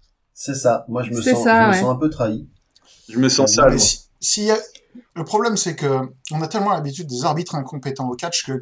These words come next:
Speaker 4: dès qu'il y en a un qui devient un petit peu compétent,
Speaker 2: <laughs>
Speaker 4: euh, on n'a plus l'habitude, quoi.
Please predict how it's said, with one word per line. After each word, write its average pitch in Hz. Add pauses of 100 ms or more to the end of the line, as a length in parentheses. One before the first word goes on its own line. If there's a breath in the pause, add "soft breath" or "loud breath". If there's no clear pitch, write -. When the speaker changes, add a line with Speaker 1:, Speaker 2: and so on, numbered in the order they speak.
Speaker 4:
dès 170
qu'il 175
y -
en 147
a 143
un 147
qui 147
devient 123
un 185
petit 170
peu 165
compétent, 147 (100)
Speaker 2:
<laughs> -
Speaker 4:
euh, 120 (460 loud breath)
on 139
n'a 143
plus 190
l'habitude, 135
quoi. 123